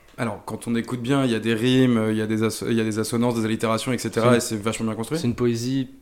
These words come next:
Speaker 2: parlée, euh,
Speaker 1: Ouais, c'est, c'est une
Speaker 2: avec
Speaker 1: espèce
Speaker 2: une musique, enfin
Speaker 1: C'est ça, c'est un peu de la prose, mais, euh, c'est un peu de la prose poétique, quoi. C'est,
Speaker 2: Ouais.
Speaker 1: c'est assez particulier.
Speaker 2: Assez
Speaker 1: Et
Speaker 2: violente et assez vulgaire, qui n'est pas du tout dans les registres normaux de la poésie en
Speaker 1: Et
Speaker 2: soi.
Speaker 1: ben alors, justement, c'est ça que j'aime bien avec Fauve, c'est qu'ils arrivent à mélanger ce côté vulgaire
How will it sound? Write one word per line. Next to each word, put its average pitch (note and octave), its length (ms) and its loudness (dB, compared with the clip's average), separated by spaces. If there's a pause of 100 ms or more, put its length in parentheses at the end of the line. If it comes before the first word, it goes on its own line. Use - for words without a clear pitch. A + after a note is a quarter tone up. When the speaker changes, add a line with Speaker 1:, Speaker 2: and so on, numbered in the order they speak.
(220)
Speaker 2:
parlée, A2+ 460 0
euh, G#2+ 400 -2
Speaker 1:
Ouais, C#3+ 160 2
c'est, B2 200 -4
c'est A#2+ 120 -4
une A#2+ 100 2
Speaker 2:
avec B2 140 2
Speaker 1:
espèce A#2+ 100 0
Speaker 2:
une C3 60 2
musique, B2 460 -4
enfin A2 340 -4 (320)
Speaker 1:
C'est - 240 -2
ça, E3 220 8
c'est C#3 80 2
un A#2+ 80 4
peu D3+ 100 2
de C#3+ 60 2
la C#3 100 8
prose, D3+ 400 4
mais, A#2+ 140 2
euh, A#2 340 2
c'est A2+ 160 -6
un A2+ 60 -2
peu D3+ 100 -2
de C3+ 60 -4
la A#2+ 60 2
prose C3+ 260 0
poétique, C#3 420 -2
quoi. A#2+ 200 2
C'est, A#2 280 0
Speaker 2:
Ouais. C3+ 140 6
Speaker 1:
c'est A#2 140 2
assez B2+ 180 2
particulier. B2+ 640 0 (140)
Speaker 2:
Assez C#3 260 4
Speaker 1:
Et - 20 8
Speaker 2:
violente D3 360 6
et B2+ 40 4
assez A#2+ 180 0
vulgaire, A#2 420 -2
qui - 140 -10
n'est G#2+ 140 -4
pas A#2+ 140 0
du A2+ 140 -6
tout B2 140 -8
dans A2+ 120 -2
les G#2+ 100 -2
registres A2 440 -4
normaux B2 500 0
de A2+ 120 -4
la G2 160 -2
poésie B2+ 400 -4
en A2+ 60 -4
Speaker 1:
Et C3+ 100 -6
Speaker 2:
soi. C3+ 100 0
Speaker 1:
ben C3+ 60 0
alors, D3 280 0
justement, E3+ 640 -4
c'est A#2 160 -8
ça F3+ 220 -2
que C#3 120 -4
j'aime A#2 240 -2
bien C3 140 -2
avec G#2+ 160 -6
Fauve, G3 420 -2
c'est A#2+ 220 -4
qu'ils B2 340 0
arrivent D3+ 240 0
à B2 80 4
mélanger C#3 480 2
ce C3 140 -4
côté A#2 280 -2
vulgaire D3 800 2